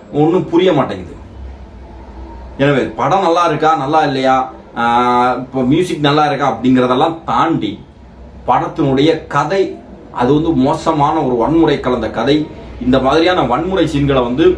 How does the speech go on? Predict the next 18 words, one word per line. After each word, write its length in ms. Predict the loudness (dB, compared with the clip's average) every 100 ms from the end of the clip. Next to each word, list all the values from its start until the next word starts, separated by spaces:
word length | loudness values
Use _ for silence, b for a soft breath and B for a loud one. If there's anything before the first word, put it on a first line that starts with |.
| -2 -14 -16 -14 -14 -10
சென்சார் 480 | -2 -2 0 0
போர்டு 200 | 2 0 -2 -6
கண்டிப்பா 440 | -4 -2 0 0 -2 -2
தவிர்த்திருக்கணும், 600 | -2 -2 -2 0 0 2
அதெல்லாம் 240 | 0 -2 -4
த-, 140 | -10 -6
தட்டி 240 | -4 -4
தூக்கியிருக்கணும். 640 | 0 2 2 2 0 -4 -8 -16 -18 -18 -18 -10
ஆனா 200 | -4 -2 -2
படத்துல 440 | -2 -4 -4 -4
அவ்வளவு 280 | -2 0 2
வன்முறை 320 | 2 2 4 4 4
சீன் 200 | 0 -2
இருக்கு. 220 | -2 -6 -6
நீங்க 160 | 0
ஏ 140 | 2 2
சர்டிபிகேட் 580 | 0 -2 -2 -2 0
கொடுத்தா 240 | -4 -2